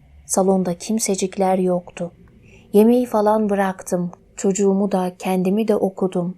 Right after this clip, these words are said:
Sonra biz de annemlerin yanına köye gittik. Hep beraberdik. Annem sürekli ablamı gördüğü için acısı hiç bitmiyordu.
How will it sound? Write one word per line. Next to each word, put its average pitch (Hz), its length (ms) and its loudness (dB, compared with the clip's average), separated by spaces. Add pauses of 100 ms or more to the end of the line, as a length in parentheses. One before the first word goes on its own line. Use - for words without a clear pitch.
(460)
Sonra 285 340 2
biz 277 240 0
de 247 140 4
annemlerin 220 640 2
yanına 208 400 0
köye 214 260 2
gittik. 185 480 -4 (240)
Hep - 260 -8
beraberdik. 180 800 4 (680)
Annem 214 380 0
sürekli 208 460 0
ablamı 196 380 4
gördüğü 185 380 2
için 185 520 -2 (360)
acısı 202 420 0
hiç 190 340 -8
bitmiyordu. 180 800 -4